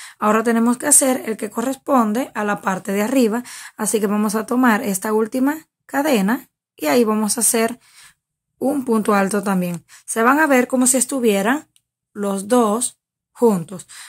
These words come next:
Ahora hacemos lazada y continuamos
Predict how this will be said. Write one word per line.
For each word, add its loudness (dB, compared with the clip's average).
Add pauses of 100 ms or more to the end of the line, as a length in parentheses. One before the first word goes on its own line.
(120)
Ahora 2
hacemos 2
lazada 2
y -8
continuamos -2